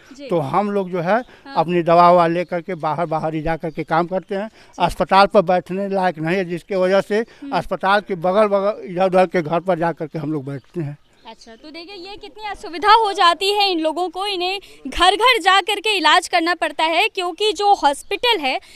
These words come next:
Speaker 1: इस तरफ मैं आपको दिखा देती हूँ, हालांकि हॉस्पिटल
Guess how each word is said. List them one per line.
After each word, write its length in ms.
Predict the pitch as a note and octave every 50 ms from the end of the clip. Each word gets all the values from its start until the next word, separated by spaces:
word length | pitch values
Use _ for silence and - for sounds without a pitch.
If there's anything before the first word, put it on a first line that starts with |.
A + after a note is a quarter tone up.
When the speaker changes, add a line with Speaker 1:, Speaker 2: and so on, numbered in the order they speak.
| - D4+ -
Speaker 1:
इस 80 | G4 E4
तरफ 260 | G4+ G4 G4 G#4 G#4
मैं 100 | G#4+ G4+
आपको 180 | F#4 F4+ F4 G#4
दिखा 300 | D4 E4+ C#4+ F4 D#4+ E4
देती 240 | D#4 D#4 - - E4+
हूँ, 100 | G4+ G#4+
हालांकि 480 | G4 D#4+ E4 F#4 E4+ - F#4+ G4+ G#4+ A4+ - _ _ _ - - _ _ _ _ _ _ _ _ _ -
हॉस्पिटल 520 | E4+ E4+ E4+ - G4+ G#4 - A4+ A#4+ B4